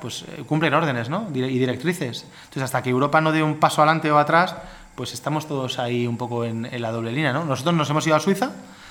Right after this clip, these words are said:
eh, pues que, como sabéis, aunque físicamente está en Europa, está fuera de la Unión Europea y tiene una legislación muy clara. Eh, es ca-, es caro, pero,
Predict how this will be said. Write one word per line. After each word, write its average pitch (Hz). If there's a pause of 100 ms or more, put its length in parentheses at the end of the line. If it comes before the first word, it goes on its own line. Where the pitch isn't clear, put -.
(380)
eh, 123
pues 110
que, 110
como 113
sabéis, 120
aunque 117
físicamente 143
está 147
en 131
Europa, 143
está 120
fuera 123
de 120
la 117
Unión 117
Europea 120
y 170
tiene 127
una 123
legislación 117
muy 117
clara. 156 (480)
Eh, 113 (200)
es 120
ca-, 147
es -
caro, 185 (320)
pero, 117